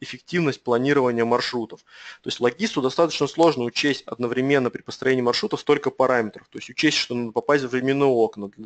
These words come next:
учесть, что километраж по рейсу должен быть оптимальным, учесть, что вот этот водитель работает в определенной зоне. То есть на это, как правило, у логистов уходит достаточно продолжительное время. И мы даже специально заранее спрашиваем, а сколько логисты тратят времени на планирование маршрутов.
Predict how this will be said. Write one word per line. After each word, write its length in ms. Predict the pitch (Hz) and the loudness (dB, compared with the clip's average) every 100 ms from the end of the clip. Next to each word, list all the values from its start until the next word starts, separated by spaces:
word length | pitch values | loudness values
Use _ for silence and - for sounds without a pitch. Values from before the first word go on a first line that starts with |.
| - | -14
учесть, 300 | 123 147 151 | -4 0 0
что 320 | - 131 123 - - - | 2 2 2 0 -20 -8
километраж 460 | - 123 123 147 - | -2 -2 2 0 2
по 80 | 131 | 2
рейсу 300 | 135 139 123 | 2 2 0
должен 340 | 131 135 127 | 2 2 0
быть 160 | 123 131 | -4 -4
оптимальным, 680 | 127 - 135 123 113 101 - - - - | -6 -6 -2 0 0 -2 -10 -18 -20 -16
учесть, 320 | 135 147 151 | -4 0 0
что 500 | - 139 131 131 - | 0 2 4 4 -2
вот 160 | 127 123 | -4 -2
этот 200 | 143 - | 0 0
водитель 320 | 135 147 131 | 0 0 2
работает 400 | 127 127 143 123 | 2 4 2 2
в 40 | |
определенной 640 | 127 127 127 127 135 135 135 | -2 -2 -4 0 2 2 0
зоне. 320 | 127 120 104 - - - - | 2 2 0 -6 -20 -20 -16
То 60 | |
есть 100 | - | -4
на 80 | 160 | 0
это, 140 | 190 143 | 2 0
как 120 | 117 | -2
правило, 220 | 160 170 | 2 4
у 40 | 127 | 4
логистов 380 | 117 156 131 - | 2 -2 -8 2
уходит 220 | 147 139 | 2 2
достаточно 420 | 113 135 135 123 | 2 2 2 0
продолжительное 640 | - 120 120 139 - 127 | -2 0 0 -2 -2 0
время. 380 | 123 123 110 104 _ - - - | 2 2 0 -2 _ -20 -20 -10
И 40 | 143 | 0
мы 80 | 170 | 2
даже 180 | 160 | 4
специально 360 | - - 170 151 | 0 0 2 4
заранее 360 | 127 143 139 127 | 2 2 2 0
спрашиваем, 440 | - 202 220 127 | 2 2 2 0
а 40 | |
сколько 340 | 117 180 196 143 | 0 2 2 2
логисты 480 | 131 131 180 - 123 | 0 0 -10 -8 -4
тратят 400 | - 135 120 131 | -2 -2 -2 2
времени 320 | 175 190 123 | 4 4 2
на 140 | 139 | 0
планирование 680 | 156 131 135 143 135 127 123 | 2 2 2 4 4 2 2
маршрутов. 400 | 127 - - | 0 0 -4